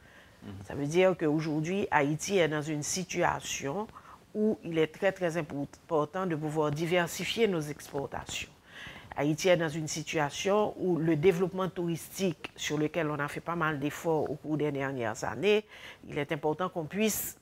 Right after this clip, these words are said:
Speaker 2: euh, avoir de, des partenariats avec les autres États de la Caraïbe, parce que la majorité des États qui constituent la caricom,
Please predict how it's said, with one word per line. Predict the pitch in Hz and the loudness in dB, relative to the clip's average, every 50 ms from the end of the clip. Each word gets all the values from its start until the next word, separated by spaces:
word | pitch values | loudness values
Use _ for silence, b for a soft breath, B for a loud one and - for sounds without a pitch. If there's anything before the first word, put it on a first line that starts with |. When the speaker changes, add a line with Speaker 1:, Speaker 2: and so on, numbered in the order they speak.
| _ _ - | _ _ 0
Speaker 2:
euh, | 160 160 151 147 143 - 67 65 60 - - - - - - - - - - - - - - - | 2 2 4 4 4 4 4 4 2 0 0 -2 -4 -6 -8 -10 -12 -16 -18 -18 -18 -14 -4 0
avoir | - 165 170 156 156 170 202 220 220 226 220 190 170 147 131 110 - B B B B B B B B | 2 2 2 2 2 6 10 12 12 12 12 12 12 12 10 4 0 B B B B B B B B
de, | 160 151 147 147 143 208 208 196 - - - - | -2 0 0 2 8 10 10 8 8 4 -6 2
des | 170 175 | 2 2
partenariats | 165 - 196 180 170 - - 208 185 185 180 170 170 165 175 190 247 240 220 147 123 - - - - | 4 6 4 4 4 4 2 2 4 6 6 6 6 4 2 4 8 8 8 8 6 2 -6 -10 -6
avec | 151 156 151 147 151 160 165 156 - - | -4 -4 -2 0 2 2 2 2 2 2
les | 160 156 151 160 | 2 2 2 2
autres | 170 156 156 165 | 0 2 2 0
États | 151 - 151 139 | 0 0 0 0
de | 135 | 2
la | 131 135 - | 2 0 0
Caraïbe, | - - 90 87 185 208 196 - | 0 0 0 2 2 0 0 0
parce | - 139 - - | -2 -4 -2 -2
que | 147 139 - B B B B B B - | -4 -4 -4 B B B B B B 4
la | 131 143 | 4 6
majorité | 156 165 190 202 165 214 214 202 196 185 - 208 196 | 6 8 6 6 8 6 6 6 6 2 2 2 4
des | 170 170 160 156 160 160 | 4 4 4 4 0 -4
États | 151 - - 151 139 - - B B B B | -4 0 0 0 0 0 -2 B B B B
qui | - - 160 | -10 -8 -8
constituent | 156 - 180 170 - - - - 180 165 - 175 175 165 - - - - - | -4 0 0 0 0 -2 -4 -4 -4 -2 0 0 0 0 0 -2 -10 -4 2
la | 151 147 143 139 | 4 6 6 4
caricom, | - 110 123 139 113 - - - 196 214 240 269 | 4 0 0 0 0 -2 0 4 6 6 6 4